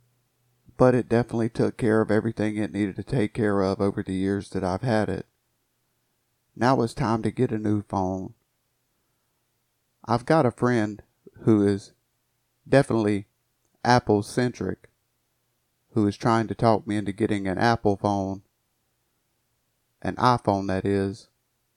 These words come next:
but I'm not sure if I want to switch over from an Android. I'm definitely an Android person. I just like the way an Android feels.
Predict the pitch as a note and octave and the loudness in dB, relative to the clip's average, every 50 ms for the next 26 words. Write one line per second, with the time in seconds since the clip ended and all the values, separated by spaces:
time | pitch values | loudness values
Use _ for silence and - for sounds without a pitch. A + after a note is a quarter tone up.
0 | _ _ _ _ _ _ _ _ _ _ _ - C3 B2+ C#3 C#3+ C#3+ C#3 C3 B2 | _ _ _ _ _ _ _ _ _ _ _ 0 2 2 2 2 0 0 -2 -2
1 | - - - B2+ B2 B2 A#2+ - B2 A#2+ B2 A#2+ A#2 - - A2+ - - B2 B2 | -2 -4 -2 0 0 0 2 2 2 2 2 0 -4 -4 -6 -6 -2 0 0 2
2 | - - A#2+ A#2+ A2+ - F#2+ - - G#2+ G2+ G2+ F#2+ G2 G2+ F#2+ F#2+ F2+ - G2+ | 2 4 2 2 2 0 -4 -6 -4 -4 -4 -2 -2 -2 -2 -4 -4 -4 -2 -2
3 | F#2+ F2+ F#2 F2 F2+ F2+ _ _ _ _ _ _ _ _ _ _ _ _ _ _ | 0 0 0 -2 -4 -6 _ _ _ _ _ _ _ _ _ _ _ _ _ _
4 | _ _ _ _ _ _ - - G#2+ A2+ A#2+ A#2+ A#2+ A#2+ A#2+ - - A2+ A2 A2 | _ _ _ _ _ _ -8 -2 -2 -2 0 2 2 0 2 0 -2 -2 0 0
5 | G#2 G2+ G#2 A#2 A#2 G#2+ - A2 A2 A2+ A2 - - A2+ A2 G#2+ G#2 - - E2+ | 0 0 0 -2 -2 0 0 2 2 2 0 0 0 0 0 0 -2 -4 -8 -10
6 | F#2+ G2 - _ _ _ _ _ _ _ _ _ _ _ _ _ _ _ _ _ | -10 -12 -16 _ _ _ _ _ _ _ _ _ _ _ _ _ _ _ _ _
7 | _ _ _ _ _ _ _ _ _ _ _ _ _ - G2+ G#2+ G#2 - A2 A2 | _ _ _ _ _ _ _ _ _ _ _ _ _ -2 0 0 0 -2 -6 -4
8 | - A2 G#2+ G#2 G2 G#2 G#2 A2+ A2+ A2+ A2 A2 A2+ A#2 G#2+ - A#2 A2 A#2 A2+ | -2 0 0 0 2 2 2 4 4 4 2 2 0 0 0 2 2 2 2 2
9 | - - - B2 A#2+ A#2 G#2+ F#2+ F2+ F#2+ - - - | 0 0 0 2 2 4 2 2 0 -4 -8 -12 -20